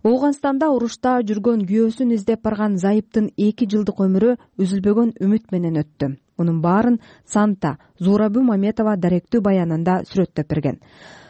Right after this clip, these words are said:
Кырчындай жигиттердин өмүрүн алган Ооган согушун эстеген сайын Сантанын көзүнөн жаш куюлат.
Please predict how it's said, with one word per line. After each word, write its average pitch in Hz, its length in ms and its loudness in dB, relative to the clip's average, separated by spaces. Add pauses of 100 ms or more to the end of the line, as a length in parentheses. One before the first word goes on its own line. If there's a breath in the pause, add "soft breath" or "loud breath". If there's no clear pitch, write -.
(100)
Кырчындай 277 480 2
жигиттердин 240 640 0
өмүрүн 220 480 2
алган 202 300 0
Ооган 220 340 2
согушун 220 400 -2
эстеген 220 400 0
сайын 175 320 0
Сантанын 190 480 0
көзүнөн 185 480 0
жаш 190 160 0
куюлат. 214 400 0